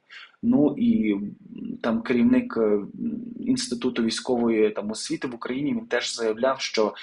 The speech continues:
є лише дві особи, які можуть попливати на диктатора Путіна. Це Ердоган і це Сі Цзіньпінь. Сі Цзіньпінь, до речі, була заява від Китаю, що вони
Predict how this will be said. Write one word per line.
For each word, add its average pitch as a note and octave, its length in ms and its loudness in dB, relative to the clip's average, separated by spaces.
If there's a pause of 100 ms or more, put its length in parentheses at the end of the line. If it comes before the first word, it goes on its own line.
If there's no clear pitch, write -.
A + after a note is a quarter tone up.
(200)
є B2+ 160 4
лише B2+ 300 2
дві B2+ 580 -4
особи, A#2 520 4
які B2 220 2
можуть G#2+ 380 -2
попливати G#2+ 720 -2
на G2 240 -4
диктатора C3+ 680 2
Путіна. D#3+ 560 -4 (340)
Це B2+ 400 4 (100)
Ердоган B2 800 0
і A#2+ 100 -4
це C#3 320 0
Сі B2+ 340 -4
Цзіньпінь. G#2+ 600 -2 (340)
Сі E3 280 -2
Цзіньпінь, E3+ 560 -4
до B2+ 80 0
речі, A#2+ 280 0
була A#2+ 260 0
заява A2+ 400 0
від A2+ 160 -8
Китаю, C#3 500 0
що - 220 -6
вони A#2 400 -2